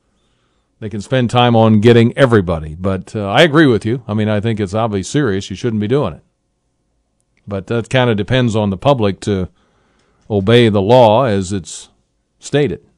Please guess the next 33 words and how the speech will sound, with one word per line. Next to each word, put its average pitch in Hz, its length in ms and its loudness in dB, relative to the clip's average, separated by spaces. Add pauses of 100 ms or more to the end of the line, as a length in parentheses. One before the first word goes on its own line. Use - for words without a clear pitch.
(2500)
But 123 120 2
I 131 100 4
suppose 123 460 4
you 117 120 4
could 107 120 2
arrest 113 320 4
everybody 113 480 2
that 107 240 -4
goes 110 320 -2
over 113 300 -2
fifty-five 110 680 -2
or 107 80 0
sixty-five 101 560 -2
miles 98 320 -4
an 101 100 -8
hour, 110 260 -6
too, 90 420 -6
right? 95 300 -10
You'd 85 180 -14
spend 101 180 -10
a 98 60 -8
lot 101 200 -6
of, 92 80 -12 (720)
make 113 160 0
a 113 40 0
lot 127 200 6
of 131 60 2
money 151 200 4
writing 117 220 2
a 117 40 0
lot 131 140 2
of 117 80 -4
tickets. - 480 -8